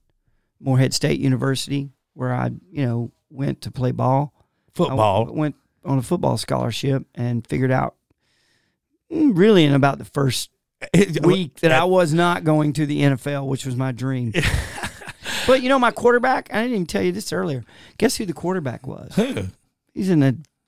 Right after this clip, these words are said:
Speaker 1: freaking N F L Hall of Fame right now. Phil Simms.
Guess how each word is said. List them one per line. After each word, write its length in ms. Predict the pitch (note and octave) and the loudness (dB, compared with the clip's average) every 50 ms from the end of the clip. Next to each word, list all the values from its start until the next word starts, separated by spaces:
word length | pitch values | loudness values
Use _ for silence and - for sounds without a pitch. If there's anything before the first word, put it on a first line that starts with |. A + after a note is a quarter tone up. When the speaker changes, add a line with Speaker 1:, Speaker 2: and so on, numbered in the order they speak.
| _ _ _ _ - | _ _ _ _ -8
Speaker 1:
freaking 500 | F#3 F3+ - - D3+ D3 D3 C#3 C3 - - | -8 -6 -2 0 0 2 2 2 0 0 -2
N 160 | - D3+ D#3 | -2 0 0
F 140 | C#3+ C3 - | 0 0 0
L 160 | D#3 D#3 C#3 | 0 0 0
Hall 260 | C3+ C#3 D3 D3 C3 A#2+ | -2 -4 -6 -6 -8 -8
of 80 | A2+ | -10
Fame 500 | _ - - D#3+ D3+ C3 G#2+ G#2 A#2 A#2+ | _ -2 0 2 2 2 0 -2 -6 -8
right 200 | G2+ G2+ - - | -10 -10 -10 -10
now. 180 | - G#2 - - - _ | -12 -12 -12 -14 -20 _
Phil 360 | - - D#3+ E3+ F3+ F3+ F3 | -2 2 2 4 4 2 0
Simms. 640 | F#3 - - - - C#3 C3+ B2 A2+ G2+ - - - | -2 -6 -4 0 2 2 2 2 0 -4 -8 -14 -18